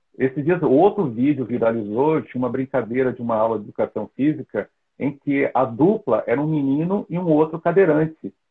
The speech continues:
E o, o menino ajudava o menino cadeirante a fazer a tarefa, e depois voltava e fazia dele. Então, quer dizer, quando o profissional de educação física ele entende que a nece-, há uma necessidade imperativa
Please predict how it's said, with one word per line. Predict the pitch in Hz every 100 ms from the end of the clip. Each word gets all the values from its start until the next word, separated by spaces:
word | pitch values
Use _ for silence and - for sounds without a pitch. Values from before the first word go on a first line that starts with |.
| _ _ _ -
E | 151
o, | 147 147 - -
o |
menino | 170 165 160 196
ajudava | 175 160 120 160 196 202 175
o |
menino | 151 147 139 135
cadeirante | 139 139 127 143 156
a | 156
fazer | 143 127 127 127
a | 113 107
tarefa, | - 113 107 123 180 - 139
e |
depois | 135 165 160
voltava | 165 - 131 175
e | 185
fazia | 196 180 214
dele. | 143 123 180 147 101 _ _ -
Então, | 151 202 202
quer | 165
dizer, | 143 117 -
quando | 151 185 226
o |
profissional | 190 165 139 120
de |
educação | 110 113 113
física | - 92 -
ele | 104 135
entende | - 104 95 -
que |
a | 107
nece-, | - -
há | 101 131
uma | -
necessidade | 185 - 120 - 95 101
imperativa | 101 - 120 127 - 92 90